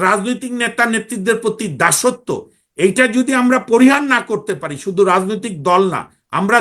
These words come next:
জনগণও, যেমন আপনার এই অনুষ্ঠানে আমি বলি, অন্যান্য অনুষ্ঠানও বলি, বাংলাদেশের চ্যানেলও ইদানিং আমাদেরকে নেয়, যেহেতু এখন আর ফ-,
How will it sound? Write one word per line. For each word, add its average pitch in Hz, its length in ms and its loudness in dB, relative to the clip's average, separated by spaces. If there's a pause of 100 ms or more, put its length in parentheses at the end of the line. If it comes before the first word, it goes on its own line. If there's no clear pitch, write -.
(140)
জনগণও, 226 540 2 (760)
যেমন 196 260 -2
আপনার 214 320 -2
এই 233 60 0
অনুষ্ঠানে 240 440 -4
আমি 233 160 -4
বলি, 220 280 0
অন্যান্য 208 400 -4
অনুষ্ঠানও 233 480 -6
বলি, 226 240 -4
বাংলাদেশের 196 640 -4 (340)
চ্যানেলও 226 380 2
ইদানিং 214 300 -2
আমাদেরকে 202 500 -2
নেয়, 196 300 -2
যেহেতু 190 360 2 (340)
এখন 190 280 -6
আর 185 120 -4
ফ-, 170 260 -12